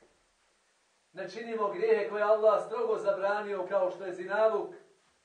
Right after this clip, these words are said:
onda često se nismo sačuvali ovoga komada mesa koji kosti nema.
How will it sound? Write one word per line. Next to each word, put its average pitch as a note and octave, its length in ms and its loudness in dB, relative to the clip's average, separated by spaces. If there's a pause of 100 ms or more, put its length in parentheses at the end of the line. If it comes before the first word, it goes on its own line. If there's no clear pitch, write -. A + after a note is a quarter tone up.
(1500)
onda G#3+ 680 4 (300)
često A3 500 0
se G#3+ 160 -4
nismo A3+ 400 -6
sačuvali G3+ 920 -4 (1600)
ovoga G#3+ 480 2
komada G3+ 500 0
mesa G3+ 480 0
koji G3 260 -8
kosti F#3+ 360 -6
nema. F3+ 380 -8